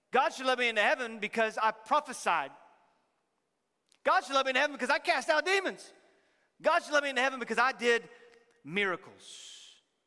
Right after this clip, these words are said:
The assurance for this individual is based on themselves and not on Christ. When they tried to make a defense before God, they didn't go on about what Christ had done. They went on about what they had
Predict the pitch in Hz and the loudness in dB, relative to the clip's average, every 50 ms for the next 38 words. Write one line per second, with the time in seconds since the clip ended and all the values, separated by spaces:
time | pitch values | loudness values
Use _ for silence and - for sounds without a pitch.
0 | _ _ _ _ - 185 202 196 - - - 294 294 302 311 311 302 - - - | _ _ _ _ -4 -4 -2 -2 -2 -2 0 2 2 2 2 0 -2 -10 -12 -12
1 | - - - - - _ _ _ _ _ - - 220 175 214 285 285 - 277 254 | -12 -12 -14 -16 -18 _ _ _ _ _ -10 -8 -4 -2 -2 -2 -2 -2 -4 -4
2 | 233 233 185 247 254 220 175 220 233 240 233 226 226 214 220 - - - - - | -4 -2 -2 -2 -4 -4 -6 -6 -2 0 0 0 0 -2 -6 -14 -20 -16 -8 -6
3 | 208 180 135 - 233 233 240 247 - - - - 214 208 202 202 202 196 180 - | -6 -6 -2 0 2 2 2 0 -2 -8 -4 0 0 2 2 0 -2 -4 -10 -14
4 | - - 139 131 156 185 165 160 - - - - - - - 170 156 143 139 135 | -16 -20 -12 -6 -6 -6 -6 -6 -8 -8 -8 -8 -8 -6 -6 -6 -6 -6 -8 -10
5 | 123 120 113 113 - - - - - - - - - _ _ _ _ _ _ _ | -12 -16 -20 -20 -20 -20 -20 -20 -18 -18 -18 -20 -20 _ _ _ _ _ _ _
6 | _ _ _ _ - - 127 117 113 117 123 120 117 117 110 104 104 - - - | _ _ _ _ -14 -14 -14 -14 -12 -12 -10 -10 -10 -12 -14 -20 -20 -20 -20 -20
7 | 101 98 - - - - - - - - - _ _ _ _ _ _ _ _ _ | -20 -20 -20 -20 -20 -20 -20 -20 -20 -20 -20 _ _ _ _ _ _ _ _ _
8 | _ _ _ _ _ _ _ _ _ _ _ _ _ _ _ _ _ _ _ _ | _ _ _ _ _ _ _ _ _ _ _ _ _ _ _ _ _ _ _ _
9 | _ _ _ _ _ _ _ _ _ _ - 143 139 - - 214 220 214 202 196 | _ _ _ _ _ _ _ _ _ _ -16 -14 -8 0 2 4 4 2 2 0
10 | 196 196 - 175 175 - - 208 202 - 175 - - 180 156 143 190 202 196 180 | -2 -2 -2 -4 -10 -6 -6 -6 -6 -6 -10 -6 -6 -4 -2 2 2 4 4 4
11 | 180 180 180 180 175 170 170 - - - - - _ _ _ _ _ _ _ _ | 2 0 0 0 0 0 -2 -8 -12 -20 -20 -20 _ _ _ _ _ _ _ _
12 | _ _ _ _ _ - - 294 294 269 262 226 202 254 247 247 240 240 240 240 | _ _ _ _ _ -4 -2 -2 -2 -2 -2 0 2 2 4 4 4 4 4 2
13 | 240 233 220 220 214 214 220 214 214 - - - 240 240 247 254 247 - - 226 | 2 2 2 2 2 2 0 -2 -2 -4 -4 0 2 2 2 2 0 -2 -2 -2
14 | 190 - 185 180 175 175 180 190 202 196 196 208 202 208 196 190 180 185 190 185 | -2 0 0 0 0 0 0 -2 -2 0 0 0 0 0 0 0 2 0 0 0
15 | 170 175 165 143 135 120 160 180 196 196 190 185 170 135 - 165 151 139 143 139 | 0 -2 -4 -4 -6 -4 0 2 2 2 0 -2 -6 -4 -2 -2 0 0 0 -2
16 | 131 127 123 117 | -2 -6 -8 -12